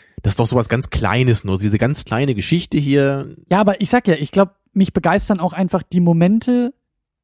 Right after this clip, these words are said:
Speaker 2: die Dialoge bei den Frauen zu Hause in diesen Räumen, in diesen ganzen aufgeladenen Situationen viel mehr als das, was das am Ende mit ihm macht. So, mir ist es relativ egal, wie er am Anfang drauf ist, mir ist es relativ egal, wie er am Ende drauf
Speaker 1: What?
Speaker 2: ist. So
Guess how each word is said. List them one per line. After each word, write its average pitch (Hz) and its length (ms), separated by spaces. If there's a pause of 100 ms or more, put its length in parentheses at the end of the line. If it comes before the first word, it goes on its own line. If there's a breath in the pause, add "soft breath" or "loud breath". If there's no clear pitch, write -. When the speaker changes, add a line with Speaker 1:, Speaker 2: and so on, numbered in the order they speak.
(140)
Speaker 2:
die 160 200
Dialoge 202 840 (180)
bei 170 220
den 196 160
Frauen 180 380
zu 156 180
Hause 175 320
in 190 200
diesen 175 240
Räumen, 170 420
in 180 180
diesen 165 260
ganzen 170 480
aufgeladenen 175 760
Situationen 160 880
viel - 380
mehr 156 340 (480 soft breath)
als - 400 (140)
das, 180 240
was 165 120
das 175 200
am 160 80
Ende 165 180
mit 156 160
ihm 139 80
macht. - 400 (760)
So, 147 100
mir 175 80
ist 208 120
es 160 120
relativ 208 320
egal, 185 320
wie 180 80
er 185 60
am 160 80
Anfang 202 280
drauf 175 200
ist, 165 100
mir 170 80
ist 156 80
es 143 100
relativ 175 320
egal, 160 280
wie 170 60
er 165 40
am 147 80
Ende 185 220
drauf 175 220
Speaker 1:
What? 220 40
Speaker 2:
ist. 185 120
So 180 160